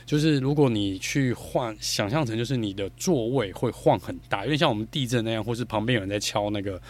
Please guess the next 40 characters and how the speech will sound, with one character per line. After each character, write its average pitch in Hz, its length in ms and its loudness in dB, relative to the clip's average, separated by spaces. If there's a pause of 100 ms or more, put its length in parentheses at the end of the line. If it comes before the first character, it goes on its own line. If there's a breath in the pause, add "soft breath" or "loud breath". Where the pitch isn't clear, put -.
(240 loud breath)
拿 104 160 -2
砖 120 280 2
子， 95 280 -6
哦， 95 200 -4
怪 107 200 0
手 - 240 -6
在 117 140 -4
敲 110 320 0
那 117 60 0
个 104 80 -2
地 104 200 -4
板， 95 200 -10
然 104 80 -6
后 107 60 -2
呢 101 140 -2
就 104 120 -4
会 117 180 -2
咚 - 200 -2
咚 113 120 2
咚 110 120 2
咚 113 100 2
咚 110 120 2
咚。 107 200 -2 (320 loud breath)
他 - 60 -6
们 143 80 0
说 131 100 2
车 165 280 4
子 131 140 0
呢 107 140 0
就 117 120 -4
会 120 100 0
有 98 80 -2
这 98 120 -4
个， 95 180 -4 (480 loud breath)
呃， 98 180 -2
进 131 280 0
弯 120 120 4
的 117 100 2
时 107 120 0
候， 95 160 -2